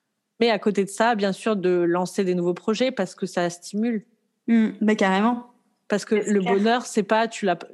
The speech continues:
Speaker 1: tu l'as pas, tu le signes pas pour la vie, en fait.
Speaker 2: Non. Bah non, non, c'est ça.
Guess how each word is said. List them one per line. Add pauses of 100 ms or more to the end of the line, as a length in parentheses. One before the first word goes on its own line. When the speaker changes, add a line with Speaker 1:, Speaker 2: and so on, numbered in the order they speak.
Speaker 1:
tu
l'as
pas,
tu
le
signes
pas
pour
la
vie,
en
fait.
Speaker 2:
Non. (460)
Bah
non,
non,
c'est
ça.